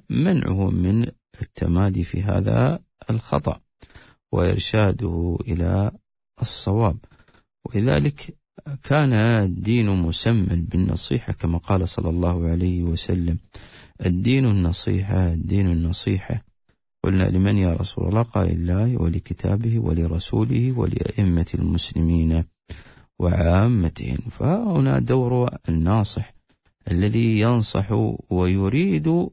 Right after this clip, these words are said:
انتفاع المنصوح بهذه النصيحة، لا مجرد إبراء ذمته بإستاء النصيحة،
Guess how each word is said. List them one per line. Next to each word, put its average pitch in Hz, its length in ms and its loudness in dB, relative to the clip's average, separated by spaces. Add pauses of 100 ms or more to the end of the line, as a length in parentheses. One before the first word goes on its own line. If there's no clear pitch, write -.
(400)
انتفاع 107 720 0
المنصوح 98 720 0
بهذه 110 580 0
النصيحة، 95 680 -2 (520)
لا 143 180 2
مجرد 123 600 0
إبراء 104 560 0
ذمته 90 840 -2
بإستاء 90 840 -2
النصيحة، - 600 -4